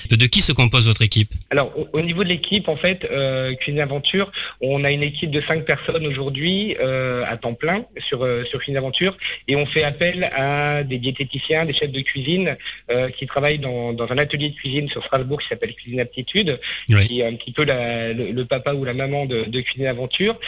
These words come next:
Speaker 2: et avec lesquels, effectivement, on travaille sur l'élaboration des recettes. Sachant que l'équipe Cuisine Aventure, c'est essentiellement après de l'animation, sachant que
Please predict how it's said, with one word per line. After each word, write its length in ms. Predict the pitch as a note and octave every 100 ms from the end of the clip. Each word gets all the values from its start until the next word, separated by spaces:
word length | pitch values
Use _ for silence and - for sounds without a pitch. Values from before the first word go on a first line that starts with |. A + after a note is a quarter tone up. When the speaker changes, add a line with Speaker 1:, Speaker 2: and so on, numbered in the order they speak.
| - -
Speaker 2:
et 60 | A2+
avec 220 | B2 C3+
lesquels, 280 | D3 C#3 E3
effectivement, 480 | D#3 C#3 - D3 D#3 D#3
on 220 | A#2+ C3
travaille 340 | C#3+ C#3 D3
sur 180 | C#3+ C3+
l'élaboration 600 | C3 C3 B2+ B2+ C3 -
des 100 | C3
recettes. 340 | B2+ C3 A#2 - - - -
Sachant 240 | B2 D3 D3
que 440 | D3 C#3+ C#3 C3+
l'équipe 400 | C3 D3 - D3+
Cuisine 220 | - C#3+
Aventure, 440 | C#3+ C#3+ C3+ E3+ D#3
c'est 100 | C3+
essentiellement 680 | B2 C3 - C#3+ C#3 D3+ D3+
après 280 | C3+ - C#3+
de 100 | B2+
l'animation, 600 | A#2+ C3+ C#3 C#3 - D3+
sachant 240 | C#3 -
que 140 | B2